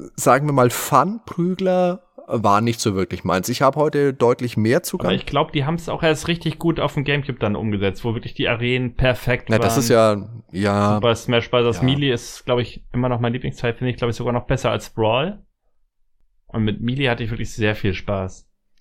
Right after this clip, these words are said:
Speaker 2: Mit Leuten zusammen, aber auch alleine eben.
Speaker 1: Ja, also ich denke, man kann schon erkennen beim N vierundsechzig-Teil, wohin die Reise
Speaker 2: Mhm.
Speaker 1: geht, aber, äh, so wirklich angekommen ist man da noch
Speaker 2: Ja,
Speaker 1: nicht.
Speaker 2: finde ich auch. Also,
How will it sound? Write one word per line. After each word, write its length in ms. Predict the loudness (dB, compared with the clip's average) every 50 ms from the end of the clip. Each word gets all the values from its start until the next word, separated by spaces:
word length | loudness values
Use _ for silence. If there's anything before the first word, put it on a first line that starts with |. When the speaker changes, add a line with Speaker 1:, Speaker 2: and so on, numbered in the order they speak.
| _ -20 _ _ _ _ _
Speaker 2:
Mit 220 | -2 -2 -2 -2
Leuten 680 | 0 2 2 2 2 0 -2 -4 -4 -4 -4 -4 -6 -8
zusammen, 420 | -6 -8 -4 -2 -2 -2 0 -2 -2
aber 220 | -2 -2 -2 -2
auch 100 | 0 -2
alleine 460 | 0 0 0 0 0 0 0 0 0
eben. 320 | -2 -2 -4 -4 -6 -8 -12 -20 _ _ _ _ _ _ _ _ -20 -20 -20 -10 0
Speaker 1:
Ja, 120 | 4 4 4
also 140 | 6 4
ich 60 | 2 2
denke, 200 | 2 2 2 4
man 140 | 2 2
kann 180 | 4 2 2 2
schon 360 | 4 4 4 4 4 2 0 -4 _ _ _ _
erkennen 680 | -4 -4 -2 2 4 4 4 4 2 0 -2 -4 -8 -10 -16 -20
beim 320 | -10 0 2 2 2 2
N 160 | 0 -2 -2 0
vierundsechzig-Teil, 800 | 2 0 2 2 0 0 0 -2 -4 -4 0 2 4 4 4 4
wohin 220 | 4 4 4 4
die 80 | 4 2
Reise 360 | 4 4 4 6 6 8 6 6
Speaker 2:
Mhm. 120 | 6 4
Speaker 1:
geht, 200 | 4 2 2 2
aber, 280 | 0 2 2 2 0 0 -4 -14 -14 -14 -14 -18 -18 -14
äh, 200 | -12 -8 -6 -4
so 160 | 2 2 4 4
wirklich 280 | 4 2 2 -2 0 2
angekommen 480 | 2 4 2 2 4 4 4 4 4
ist 140 | 0 0 0
man 120 | 0 2
da 120 | 2 2 2
noch 120 | 2 2
Speaker 2:
Ja, 100 | 2 2
Speaker 1:
nicht. 80 | 2 2
Speaker 2:
finde 140 | 0 -2 0
ich 100 | 2 4
auch. 240 | 4 4 2 0 -4
Also, 340 | -6 -4 -2 -2 -2 -2